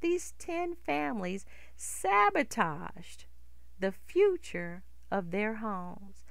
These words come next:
sabotaged the future, the lineage, the household, the representatives. They sabotaged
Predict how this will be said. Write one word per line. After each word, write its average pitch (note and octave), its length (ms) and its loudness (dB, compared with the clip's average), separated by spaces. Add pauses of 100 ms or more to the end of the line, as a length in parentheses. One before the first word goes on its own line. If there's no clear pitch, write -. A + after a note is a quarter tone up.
(240)
sabotaged E4+ 840 6
the G#3+ 100 0
future, E4 560 -2
the A3+ 160 0
lineage, D4+ 1000 -2
the B3+ 100 6
household, F4 1000 2
the A#3 140 -2
representatives. D#4 2000 -2
They D4+ 300 2
sabotaged E4 840 2